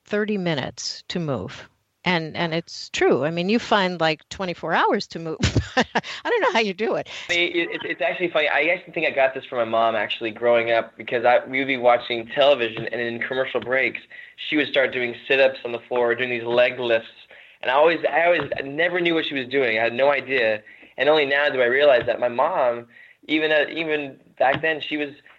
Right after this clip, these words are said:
Speaker 2: during commercial breaks, she would do, like, an exercise. You know what I mean? And, like,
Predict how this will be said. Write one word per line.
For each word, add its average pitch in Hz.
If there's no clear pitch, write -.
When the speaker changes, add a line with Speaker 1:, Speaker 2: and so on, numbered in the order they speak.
Speaker 2:
during 156
commercial 147
breaks, 147
she 135
would 127
do, 131
like, 123
an 120
exercise. -
You 131
know 131
what 123
I 120
mean? 127
And, 127
like, 123